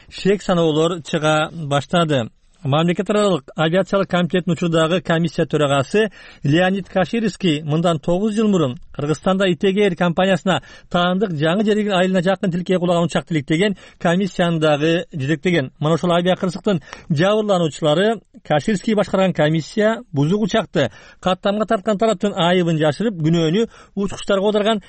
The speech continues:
тыянак чыгаргандыгын айтып чыгышты. Кабарчыбыз Кубанычбек Жолдошов маселенин чоо жайына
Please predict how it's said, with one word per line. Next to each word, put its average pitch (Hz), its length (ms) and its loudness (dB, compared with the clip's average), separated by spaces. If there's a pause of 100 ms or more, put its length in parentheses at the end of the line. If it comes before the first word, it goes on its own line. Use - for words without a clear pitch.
(120)
тыянак 185 400 0
чыгаргандыгын 190 720 0
айтып 160 640 -2
чыгышты. 196 640 -2
Кабарчыбыз 123 540 0
Кубанычбек 147 580 -2
Жолдошов 135 600 0
маселенин 156 400 0
чоо 202 180 2
жайына 208 400 2